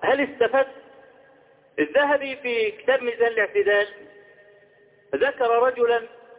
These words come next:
إذا ذكر علم أصول الفقه فهو كالشمس، وله كتاب من أمتن الكتب في أصول الفقه.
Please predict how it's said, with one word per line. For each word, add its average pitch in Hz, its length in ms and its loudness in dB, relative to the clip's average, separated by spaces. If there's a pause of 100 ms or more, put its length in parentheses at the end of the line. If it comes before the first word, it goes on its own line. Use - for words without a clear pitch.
(580)
إذا 208 300 4
ذكر 233 420 0
علم 233 460 0
أصول 240 440 2
الفقه 277 440 0 (440)
فهو 254 280 4
كالشمس، 208 480 -2 (2000)
وله 226 360 4
كتاب 233 420 2
من 196 340 -4
أمتن 262 680 -2 (180)
الكتب - 460 0 (340)
في 208 100 2
أصول 202 300 2
الفقه. 147 340 -6